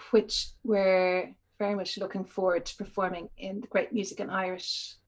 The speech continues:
Houses Festival. And they've commissioned Gráinne to write, um, a piece, um, using texts from women, uh, revolutionary women.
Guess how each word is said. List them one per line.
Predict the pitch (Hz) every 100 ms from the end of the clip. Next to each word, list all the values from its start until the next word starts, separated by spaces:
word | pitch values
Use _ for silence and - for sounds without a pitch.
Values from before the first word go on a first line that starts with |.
| _ _
Houses | - 220 233 202 -
Festival. | - 160 - - 175 - - - _
And | 208 196 190 190 190 -
they've | 202 196 -
commissioned | 226 208 214 208
Gráinne | 208 190 180 170
to | 214
write, | 185 175 180 - - - _ - -
um, | 196 185 185 -
a | 202 -
piece, | 208 196 - - - _ _ _ _ -
um, | 202 196 196
using | 208 202 202
texts | 196 208 - - -
from | - 214 190 190
women, | 185 180 175 185 - _ _
uh, | 202 190
revolutionary | 208 214 214 208 226 220
women. | 226 240 254